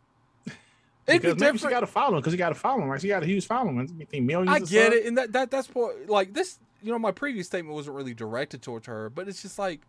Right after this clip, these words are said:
Speaker 1: you know, maybe I'm not educated enough in marketing to understand, like, the mask. I consider that blind marketing, where
Speaker 2: Mm-hmm.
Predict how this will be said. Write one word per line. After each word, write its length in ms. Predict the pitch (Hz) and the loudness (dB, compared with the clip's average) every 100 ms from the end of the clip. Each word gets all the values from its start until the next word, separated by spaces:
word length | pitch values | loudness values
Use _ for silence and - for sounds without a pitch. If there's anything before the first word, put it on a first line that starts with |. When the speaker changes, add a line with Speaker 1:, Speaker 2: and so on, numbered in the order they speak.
| _ _ _ _ _ _ _ _ _ - | _ _ _ _ _ _ _ _ _ -8
Speaker 1:
you 100 | 196 | 0
know, 160 | 214 202 | 0 0
maybe 520 | 190 220 311 320 - | 0 -2 -2 -4 -2
I'm 200 | 196 202 | -2 0
not 240 | 190 180 - _ _ _ _ _ _ _ _ _ _ - | 0 0 -6 _ _ _ _ _ _ _ _ _ _ -8
educated 460 | 151 156 156 160 151 | -8 -6 -4 -4 -4
enough 260 | 143 139 | -8 -8
in 80 | 117 | -8
marketing 500 | 107 117 120 139 143 | -6 -6 -6 -8 -10
to 160 | 135 110 | -10 -8
understand, 720 | 135 127 120 - 120 120 131 131 | -8 -8 -10 -10 -10 -8 -8 -6
like, 360 | 120 110 - _ _ _ _ _ | -4 -4 -8 _ _ _ _ _
the 80 | 139 | -4
mask. 680 | 139 131 139 143 - - - _ - | -4 -2 -2 -2 -4 -14 -20 _ 2
I 200 | 233 320 | 4 4
consider 600 | - 220 - 220 185 151 | -4 -12 -6 -4 -2 0
that 320 | 143 139 - _ _ _ _ _ _ _ _ _ - | 2 2 -2 _ _ _ _ _ _ _ _ _ -8
blind 560 | 143 139 139 139 131 | -4 0 0 0 -2
marketing, 720 | 113 110 107 - - 165 113 120 _ _ _ _ _ _ _ _ _ - | -4 -2 -4 -4 -14 -16 -20 _ _ _ _ _ _ _ _ _ _ -4
where 420 | 143 165 156 147 | 2 4 4 2
Speaker 2:
Mm-hmm. 240 | 131 120 | -2 -4